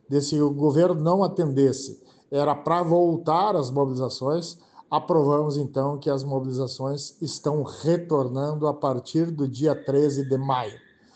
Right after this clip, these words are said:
Treze de maio é a data que nós vamos mobilizar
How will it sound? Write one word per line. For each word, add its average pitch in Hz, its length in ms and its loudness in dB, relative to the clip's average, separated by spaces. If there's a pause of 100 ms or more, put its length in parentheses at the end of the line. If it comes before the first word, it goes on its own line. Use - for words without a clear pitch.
(220)
Treze 180 340 4
de 165 100 2
maio 160 440 2
é 165 80 4
a 151 100 2
data 143 480 0
que - 180 -4
nós 147 280 0
vamos 147 440 -2
mobilizar 156 1120 2